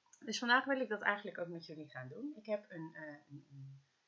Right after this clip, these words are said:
dankbaarheidsadventkalender gevonden online, een Engelstalige, toevallig in dit geval. En wat ik ga doen, het heeft, eh,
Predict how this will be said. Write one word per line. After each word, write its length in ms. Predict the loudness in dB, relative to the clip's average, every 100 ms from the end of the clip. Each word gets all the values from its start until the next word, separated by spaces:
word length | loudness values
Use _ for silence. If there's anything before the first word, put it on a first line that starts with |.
| _ _ _ _
dankbaarheidsadventkalender 2000 | -4 -2 -2 -2 0 0 0 -2 -8 -8 -12 -8 -4 -4 -4 -4 -2 -2 -4 -4
gevonden 520 | -10 -10 -6 -6 -6
online, 680 | -4 -4 -2 -4 -4 -4 -6
een 140 | -10 -8
Engelstalige, 1160 | -8 -2 -4 -4 -12 -14 -18 -18 -18 -16 -20 -20 -20 _ _ _ -18
toevallig 540 | -12 -4 -4 -4 -10
in 120 | -10
dit 180 | -10 -10
geval. 480 | -14 -4 -2 -2 -6 _ _ _ _ _ _ _ _ _ _ _ _ -12
En 460 | -8 -6 -6 -6
wat 180 | -6 -8
ik 100 | -8
ga 180 | -6 -6
doen, 360 | -4 -4 -4 -6
het 160 | -10
heeft, 320 | -10 -10 -10
eh, 100 | -14